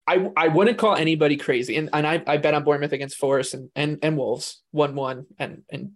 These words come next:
the other one was a draw. Uh, I wouldn't call anyone crazy for, for taking a shot on Bournemouth here at home against a team that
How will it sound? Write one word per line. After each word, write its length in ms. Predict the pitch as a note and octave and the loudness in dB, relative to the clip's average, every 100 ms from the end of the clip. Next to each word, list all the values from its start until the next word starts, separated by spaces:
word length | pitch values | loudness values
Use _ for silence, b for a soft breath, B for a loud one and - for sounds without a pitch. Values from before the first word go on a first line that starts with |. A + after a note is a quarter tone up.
| _ | _
the 100 | - | -10
other 140 | C#3+ | -8
one 80 | C#3 | -8
was 120 | C3 | -6
a 60 | D3 | 0
draw. 300 | C#3 A#2+ - B B B B - | 2 2 0 B B B B -6
Uh, 220 | D3 C3 | -2 -2
I 80 | D3+ | 2
wouldn't 180 | G3+ C4 | 2 4
call 120 | A#3+ | 4
anyone 220 | G#3+ G3+ | 4 4
crazy 260 | - F#3+ - | 2 0 -2
for, 200 | - - | -8 -6
for 180 | - - - _ - | -8 -8 -12 _ -4
taking 240 | C#3+ D3 | -2 0
a 20 | B2 | -2
shot 220 | B2+ B2+ | 0 -2
on 80 | A2+ | -2
Bournemouth 300 | A2 A2 - | -4 -6 -2
here 280 | A2+ G2 - | 0 0 -2
at 100 | C3 | -2
home 320 | C3+ B2 A2 | 0 -2 -2
against 240 | A2+ A#2+ A2 | -4 -4 -8
a 60 | |
team 280 | - A#2+ A2 | -6 -6 -2
that 140 | A2+ | -2